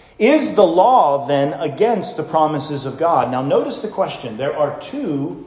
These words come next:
categories here. Is the law then against the promises of God? Certainly not. You see, in all of our boldness to say that the law is not the gospel,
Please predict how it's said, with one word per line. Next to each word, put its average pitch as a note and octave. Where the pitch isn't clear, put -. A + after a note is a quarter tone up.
categories C3
here. A2+
Is A#3
the F3
law D#3+
then D3+
against C#3
the D3
promises C#3
of A#2
God? G#2
Certainly C3
not. -
You F#3+
see, G3
in D#3+
all F3+
of -
our E3
boldness D#3+
to C#3
say D#3+
that D#3
the C#3
law D3
is -
not E3+
the C3+
gospel, D#3